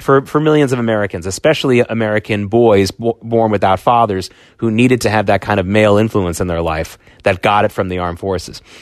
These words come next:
Now, I believe that there should be other options besides the military, but I would be very much in favor of a required national service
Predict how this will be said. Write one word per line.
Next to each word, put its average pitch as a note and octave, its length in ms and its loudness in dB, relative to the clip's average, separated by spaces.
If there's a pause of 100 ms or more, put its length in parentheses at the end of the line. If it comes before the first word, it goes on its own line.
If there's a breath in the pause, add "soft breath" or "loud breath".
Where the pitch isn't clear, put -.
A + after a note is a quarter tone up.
(140 loud breath)
Now, G2+ 160 2
I D3 140 2
believe C3 340 0
that A#2 120 -8
there A2+ 100 -6
should A2+ 180 -6
be A2+ 140 -2
other B2+ 260 2
options G#2+ 300 0
besides G#2 360 0
the G2+ 100 -2
military, F#2+ 640 -2 (260 loud breath)
but G#2+ 120 2
I G#2 100 4
would G#2 80 2
be A2 80 2
very D#3+ 220 4
much D3 200 0
in A2+ 80 -4
favor A2 400 2
of F#2+ 180 -2
a F#2 180 -4
required B2+ 640 0
national A2 440 -2
service G2+ 640 -2